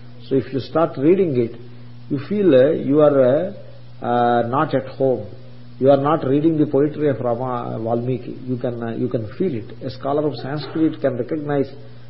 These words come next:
"Arey, this doesn't look like to be what Valmiki must have written." So, like that, uh, the inner evidence, uh, it also shows that it is not, uh, a, a work of Valmiki. Therefore, we take six kandas.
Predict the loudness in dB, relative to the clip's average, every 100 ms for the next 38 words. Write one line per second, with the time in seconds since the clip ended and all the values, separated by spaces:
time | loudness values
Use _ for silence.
0 | -8 2 2 2 0 0 0 -2 -2 0
1 | 4 4 4 2 2 6 6 4 0 -14
2 | -16 -6 2 2 4 4 4 0 2 4
3 | 4 2 2 2 2 0 -2 -4 -10 -16
4 | -16 -16 -14 -14 -2 4 4 4 -2 -12
5 | -16 -8 2 4 6 6 6 2 4 2
6 | 4 4 6 6 6 4 2 -6 -10 -10
7 | -12 -2 0 0 -2 -6 0 2 2 0
8 | -6 -6 -4 -8 -6 -8 -8 -12 -16 -12
9 | -6 -6 -4 -2 -2 -4 -4 -4 -2 -4
10 | 0 -2 0 -4 -2 -4 -6 -16 -16 -16
11 | -12 2 2 4 0 -2 -2 -16 -18 -18
12 | -8 -2 2 2 2 -2 -4 -4 -6 -12
13 | -6 -6 -6 -10 -10 -10